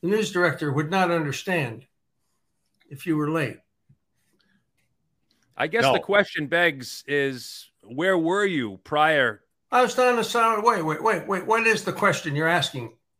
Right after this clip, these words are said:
Speaker 1: on Mister
Speaker 2: Well,
Speaker 1: Unanchored Boston?
Speaker 2: were you in the men's room? Were you editing tape? Were
Speaker 1: I
Speaker 2: you
Speaker 1: was
Speaker 2: playing
Speaker 1: out of the
Speaker 2: tennis?
Speaker 1: station. I was driving back from
Speaker 2: Over
Speaker 1: the
Speaker 2: at
Speaker 1: game.
Speaker 2: Harvard?
Speaker 1: Why, why, I, I, I'm at a word, I'm at a loss for words,
Speaker 2: I,
Speaker 1: Mister
Speaker 2: I,
Speaker 1: Unanchored Boston.
Speaker 2: curious.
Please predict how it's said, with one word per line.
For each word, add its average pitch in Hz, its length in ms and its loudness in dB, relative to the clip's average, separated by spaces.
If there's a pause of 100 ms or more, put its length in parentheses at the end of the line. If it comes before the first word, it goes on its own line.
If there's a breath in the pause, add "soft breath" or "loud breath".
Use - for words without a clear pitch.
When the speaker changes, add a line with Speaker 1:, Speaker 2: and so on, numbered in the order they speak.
Speaker 1:
on 156 220 0
Mister 170 240 0
Speaker 2:
Well, 190 200 4
Speaker 1:
Unanchored 147 540 -4
Boston? 131 300 0
Speaker 2:
were 175 80 4
you 180 160 2
in 170 80 -2
the 156 80 -2
men's 170 400 0
room? 226 200 -2
Were 165 80 0
you 160 160 2
editing 151 360 0
tape? 220 460 -2
Were 143 220 -2
Speaker 1:
I 151 80 0
Speaker 2:
you 151 80 -2
Speaker 1:
was - 120 -6
Speaker 2:
playing 240 200 4
Speaker 1:
out - 20 4
of 233 60 0
the 226 140 -4
Speaker 2:
tennis? 180 220 6
Speaker 1:
station. 196 340 -2
I - 20 4
was 170 220 0
driving 208 440 2
back 208 280 0
from 185 160 2
Speaker 2:
Over 180 40 -2 (120)
Speaker 1:
the 143 40 -2
Speaker 2:
at 135 40 -2
Speaker 1:
game. 156 80 8
Speaker 2:
Harvard? 185 380 4 (840)
Speaker 1:
Why, - 300 -14
why, 214 300 0 (320)
I, 135 280 -4
I, 185 240 -4
I'm 196 160 2
at 196 80 -2
a 185 240 -2
word, 208 320 0
I'm 190 120 -2
at 196 100 0
a 196 80 -2
loss 220 360 4
for 214 180 2
words, 226 480 2 (320)
Speaker 2:
I, 202 100 0
Speaker 1:
Mister - 180 -2
Speaker 2:
I, 240 80 -4 (220)
Speaker 1:
Unanchored 165 520 -2
Boston. 143 220 2
Speaker 2:
curious. 185 220 -2